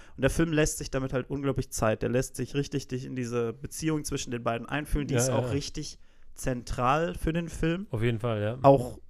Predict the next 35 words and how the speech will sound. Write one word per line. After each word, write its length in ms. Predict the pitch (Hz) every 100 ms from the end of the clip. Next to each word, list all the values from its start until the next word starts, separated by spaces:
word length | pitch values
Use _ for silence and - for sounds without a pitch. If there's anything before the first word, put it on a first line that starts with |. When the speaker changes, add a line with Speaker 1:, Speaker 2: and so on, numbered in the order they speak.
| - -
Speaker 1:
nachdem 640 | 131 127 - 139 160 160 - - 208
seine 280 | 151 156
Frau 260 | 151 143 151
dann 180 | 160 156
tot 240 | 156 165
ist, 220 | - 196 -
weil 160 | 120
Speaker 2:
Mhm. 160 | 113 117
Speaker 1:
im 100 | 117
Grunde 220 | 113 113
genommen, 380 | 107 110 104 -
also 220 | 123 107
den 120 | 107 104
ganzen 220 | 110 -
Film 260 | - 120 110
über 160 | 113
geht's 200 | 107 -
nur 100 | 110
darum, 260 | 110 110 107
wie 120 | 110
er 120 | 113
mit 140 | 110 110
seiner 240 | 104 104
Trauer, 520 | - 110 135 151 160 - - - -
äh, 80 | 127
Speaker 2:
Mhm. 180 | 143 147 -
Speaker 1:
dann 340 | - 147 147 143 - - - - - - -
abschließt 640 | 143 - - 156 156 - 110
oder 120 | 110
beziehungsweise 480 | 113 123 110 113 110
wie 80 | 113
er 80 |
da 220 | 110 110 110
durchkommt 960 | 117 127 135 - - - 151 151 156 -
irgendwie. 500 | 143 147 143 156